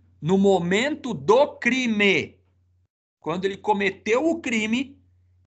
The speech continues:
ele era incapaz de entender o que ele estava fazendo ou de se determinar de acordo com esse entendimento, tá? Ele não sabia exatamente o que ele estava fazendo por doença mental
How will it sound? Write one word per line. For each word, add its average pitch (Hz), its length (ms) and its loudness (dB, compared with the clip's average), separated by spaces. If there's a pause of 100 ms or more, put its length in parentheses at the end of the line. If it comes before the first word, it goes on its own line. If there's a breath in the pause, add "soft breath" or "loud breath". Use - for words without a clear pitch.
(240)
ele 180 400 -2
era 160 560 0
incapaz 202 1160 -2
de 190 80 -12
entender 165 760 -4
o 160 80 -4
que 160 140 -10
ele 151 140 -4
estava 143 540 -2
fazendo 107 760 -6 (400)
ou 190 280 2
de 170 120 -6
se 170 200 -10
determinar 151 760 -2
de 143 120 -4
acordo 131 540 -6
com 127 200 -10
esse 127 320 -6
entendimento, 113 960 -4 (880)
tá? 120 400 -6
Ele 120 180 -4
não 123 160 -4
sabia 120 440 -2
exatamente 110 600 -4
o - 40 -20
que - 60 -8
ele 98 80 -10
estava 107 160 -8
fazendo 127 340 -4 (300 loud breath)
por 175 180 -2
doença 185 720 2
mental 165 760 2